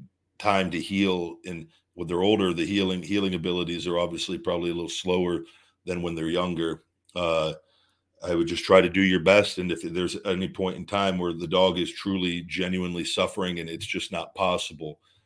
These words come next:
then you have to, to look at, at the options of doing what's best for, for, for, for your dog and, and, and <clears throat> just, you know, everything and, and, and, and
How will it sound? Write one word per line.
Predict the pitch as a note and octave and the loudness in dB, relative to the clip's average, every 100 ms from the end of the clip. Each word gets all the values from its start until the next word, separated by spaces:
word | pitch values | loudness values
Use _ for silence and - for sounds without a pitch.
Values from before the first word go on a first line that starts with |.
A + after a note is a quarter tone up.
| _ _ | _ _
then | F#2 F#2 | -2 0
you | F2 | 2
have | F#2+ F2+ | 2 0
to, | - F2 - | -2 -6 -6
to | - | -8
look | F2 F2 E2 | -4 -4 -2
at, | D#2+ E2 - | -4 -4 -8
at | F#2 - | -10 -6
the | F2+ | -2
options | E2+ F2 - F2+ D#2 | 0 0 -2 -8 -4
of | E2+ - - _ _ _ | -4 -4 -12 _ _ _
doing | F2+ F2+ E2+ | -2 0 0
what's | E2 - | -2 2
best | F#2+ F2 - | 4 4 0
for, | - E2+ - - | -2 -2 -2 -6
for, | F2 E2+ C#2 _ _ _ _ _ _ _ _ _ | -2 -2 -4 _ _ _ _ _ _ _ _ _
for, | F#2 D#2+ C#2 | -4 -4 -4
for | - | -6
your | E2 D2+ | -6 2
dog | F#2+ G2+ G2+ F2 | 8 8 8 6
and, | E2 D#2+ F2 | 0 -8 -10
and, | D#2+ D#2 F2 E2 D#2+ _ | -12 -12 -10 -10 -10 _
and | - D#3 | 4 4
<clears throat> | |
just, | A#2+ - - _ - - - _ _ | 2 -4 -8 _ -20 -20 -20 _ _
you | - | -6
know, | F2 D#2 D2+ _ | -4 -4 -6 _
everything | G#2 F#2+ F#2+ F#2 F2+ | 4 4 4 0 -2
and, | E2 E2+ | -4 -8
and, | E2 | -8
and, | D#2 E2+ D#2 - - | -8 -8 -10 -12 -10
and | E2 D2+ | -10 -10